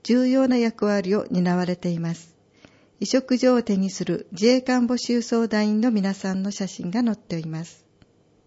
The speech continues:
お知らせ、行政相談、長年にわたる貢献に感謝状。問い合わせ、稲庁舎、地域推進課、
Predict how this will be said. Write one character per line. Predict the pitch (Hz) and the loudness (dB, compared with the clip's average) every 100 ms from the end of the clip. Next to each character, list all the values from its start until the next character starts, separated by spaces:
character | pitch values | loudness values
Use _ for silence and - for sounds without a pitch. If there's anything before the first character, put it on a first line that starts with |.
| _ _ _ _ _ _ _ | _ _ _ _ _ _ _
お | - 202 | -8 -4
知 | - | 0
ら | 202 | 0
せ、 | 196 - 180 - _ - _ _ _ _ _ - | 0 -2 -4 -4 _ -20 _ _ _ _ _ 2
行 | 208 | 4
政 | 247 - 262 254 | 4 2 0 2
相 | 240 226 | 0 0
談、 | 196 160 - _ - _ _ _ _ _ | 0 -4 -6 _ -20 _ _ _ _ _
長 | 202 233 262 | 2 4 6
年 | 269 254 | 6 6
に | 254 | 4
わ | 226 | 2
た | - | 0
る | 185 | -4
貢 | 185 196 202 | -2 -2 -2
献 | 202 196 196 | 0 0 0
に | 202 | -2
感 | - 190 | -2 -2
謝 | 190 180 | -2 -4
状。 | 170 170 160 - _ _ _ _ _ _ _ _ | -2 -6 -6 -12 _ _ _ _ _ _ _ _
問 | - 208 202 | -2 2 4
い | |
合 | 196 | 2
わ | 196 | 0
せ、 | 196 190 180 - - | -2 -4 -6 -10 -4
稲 | 208 254 | 0 2
庁 | 262 208 190 | 0 0 0
舎、 | 180 165 156 _ _ _ _ _ _ | -2 -8 -10 _ _ _ _ _ _
地 | 254 | 0
域 | 269 - | 2 0
推 | 247 254 | 0 0
進 | 240 - 190 | 0 0 -2
課、 | 180 - 160 | -2 -6 -8